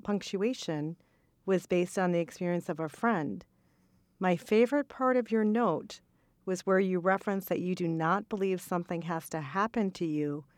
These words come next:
in order to be considered real, and there are often instances where a poem benefits greatly when allowed to muffle itself into fiction. Tell me more about your book.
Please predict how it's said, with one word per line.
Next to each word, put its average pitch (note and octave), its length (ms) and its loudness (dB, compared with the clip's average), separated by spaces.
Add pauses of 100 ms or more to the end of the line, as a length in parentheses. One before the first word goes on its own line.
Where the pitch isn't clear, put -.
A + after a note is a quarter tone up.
(320)
in F3+ 160 2
order F3+ 240 6
to F3 100 0
be E3 100 0
considered D#3+ 640 -4
real, D3+ 440 0 (480)
and F3+ 160 4
there F3 140 8
are F#2+ 100 0
often G#3 400 2
instances G3+ 960 -2 (400)
where F3+ 200 4
a E3 60 4
poem A#3 460 2
benefits F3 560 0
greatly E3 680 0 (120)
when F3 180 0
allowed E3+ 380 2
to - 100 -6
muffle E3 460 0
itself D#3+ 360 -6
into D#3+ 280 -6
fiction. D#3 580 -6 (640)
Tell B3 220 0
me C#4 180 6
more G#3+ 300 4
about F3 340 4
your E3+ 80 2
book. E3+ 400 0